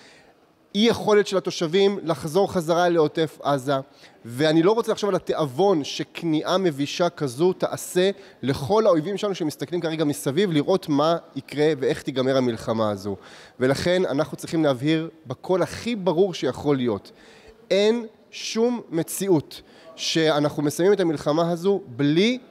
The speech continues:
להכריע, להשמיד את חמאס באופן מוחלט, לפרק אותו, כמו שהממשלה וראש הממשלה הצהירו, מהיכולת ה-, אה, צבאית שלו, מהיכולת השלטונית שלו, באופן מוחלט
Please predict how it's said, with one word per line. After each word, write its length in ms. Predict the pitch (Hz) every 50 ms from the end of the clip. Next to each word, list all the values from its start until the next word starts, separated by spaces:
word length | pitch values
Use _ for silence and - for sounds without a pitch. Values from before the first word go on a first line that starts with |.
| - - _
להכריע, 720 | - 139 147 151 143 - - 180 151 170 196 202 196 185 180 190 -
להשמיד 680 | 143 147 139 139 139 - - - - 190 196 208 202
את 100 | 180 160
חמאס 420 | - - - 139 160 165 170 - -
באופן 460 | 143 139 139 170 - - 185 180 170 - -
מוחלט, 600 | 131 139 131 - - 160 156 175 190 196 - - - - - - - -
לפרק 520 | 135 139 139 - - - 156 147 190 185
אותו, 240 | 208 196 180 208 202 190
כמו 200 | - - 175 196
שהממשלה 680 | 185 - 208 185 175 156 139 - 165 151 160 165 170 160 - - - - - 127
וראש 240 | 120 147 165 -
הממשלה 360 | 202 180 165 180 170 170 170 151
הצהירו, 500 | 127 135 - - - 185 196 185 202 190 - - - - - - _ -
מהיכולת 580 | 131 143 139 139 135 - - 190 196 185 -
ה-, 160 | 165 143 135 120 - - - - - _ _ -
אה, 100 | 127 127 - -
צבאית 360 | - - - 139 160 233 226
שלו, 280 | - 220 196 196 185 170 - - - -
מהיכולת 460 | 131 143 143 147 147 - 190 190 180 165
השלטונית 360 | - - 151 135 180 208 220
שלו, 200 | 240 240 247 208
באופן 560 | 156 147 - - 208 202 - - 226 214 202
מוחלט 640 | 143 156 170 156 147 - - 180 196 220 254 -